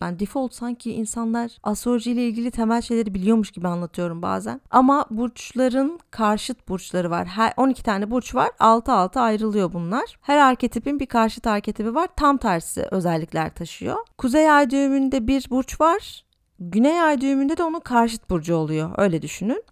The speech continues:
Güney ay düğümü için ne dedik? Bizim çok iyi bildiğimiz enerji, konfor alanımız, yani ruhumuzun ezbere bildiği şey, alışkanlıklarımız. Şimdi biz kuzey ay düğümüne gitmeye çalışırken, hayat boyu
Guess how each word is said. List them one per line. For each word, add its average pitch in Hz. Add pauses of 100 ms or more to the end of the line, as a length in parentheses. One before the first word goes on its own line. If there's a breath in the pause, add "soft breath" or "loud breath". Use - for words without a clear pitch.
Güney 294
ay 285
düğümü 285
için 294
ne 302
dedik? 220
Bizim 277
çok -
iyi 247
bildiğimiz 196
enerji, 165
konfor 247
alanımız, 175
yani 208
ruhumuzun 269
ezbere 240
bildiği 165
şey, 160
alışkanlıklarımız. 208
Şimdi 277
biz 294
kuzey 262
ay 269
düğümüne 254
gitmeye 240
çalışırken, 214
hayat 214
boyu 160